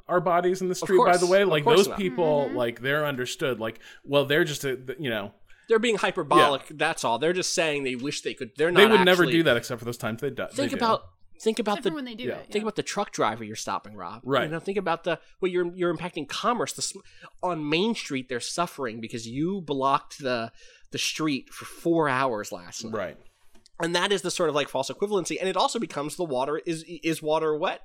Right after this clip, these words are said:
Speaker 2: argument again, right? The, like, we're gonna sit here and, and start, we're gonna stop the debate at the, the way you're having it instead of engaging with the,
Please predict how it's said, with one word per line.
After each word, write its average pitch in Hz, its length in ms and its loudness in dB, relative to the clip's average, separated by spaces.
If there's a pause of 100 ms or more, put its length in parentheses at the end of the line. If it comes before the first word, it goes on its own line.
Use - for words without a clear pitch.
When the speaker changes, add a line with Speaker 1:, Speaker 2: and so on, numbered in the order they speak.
Speaker 2:
argument 120 540 -6
again, 113 320 -10
right? 131 240 -4
The, 165 100 -2
like, 139 260 0 (340)
we're 208 120 6
gonna 226 220 4
sit 180 220 0
here 170 180 2
and, 135 220 -2
and 120 160 -2
start, 165 360 0
we're 151 140 -2
gonna 117 140 -4 (120)
stop - 720 0
the 160 140 -6
debate 139 560 0
at 120 240 0 (420)
the, 127 360 -6 (120)
the 117 360 -6 (300)
way 139 300 0
you're 151 280 0
having 131 400 -2
it 220 160 -2
instead 127 300 -4
of 139 80 -4
engaging 131 720 -2
with 117 260 -4
the, 123 240 -8